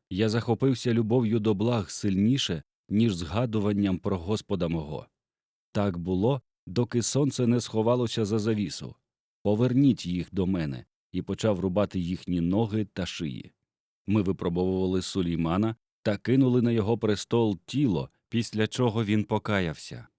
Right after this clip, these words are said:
І сказав: Господи, прости мене й даруй мені владу, якої не матиме ніхто після мене. Воістину,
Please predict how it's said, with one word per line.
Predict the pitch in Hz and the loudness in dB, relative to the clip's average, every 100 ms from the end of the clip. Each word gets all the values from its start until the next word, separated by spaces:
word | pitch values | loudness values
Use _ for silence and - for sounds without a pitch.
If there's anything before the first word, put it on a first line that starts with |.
| _ _ _ | _ _ _
І | 107 107 | -6 -4
сказав: | - 107 92 101 67 - _ _ - | -2 -2 0 0 0 -10 _ _ -14
Господи, | 80 113 127 - 92 73 - _ _ - | -2 0 0 -2 -6 -6 -10 _ _ -2
прости | 113 117 - 135 | 0 0 2 4
мене | 120 101 107 113 | 6 6 4 2
й | 92 | 2
даруй | 95 101 117 | 2 2 2
мені | 101 98 98 | 4 4 2
владу, | 90 90 113 123 87 - _ - | 2 0 0 0 -2 -4 _ -4
якої | 101 110 135 120 | -2 2 2 4
не | 117 117 | 6 6
матиме | 113 131 120 113 113 | 6 4 2 2 4
ніхто | 113 135 - - 127 | 6 4 2 -2 0
після | 101 90 90 87 | 0 -4 -2 0
мене. | 85 73 64 - _ _ - | 0 -2 -6 -14 _ _ -12
Воістину, | 78 87 104 117 - 78 69 | -2 0 0 -2 -2 -2 -4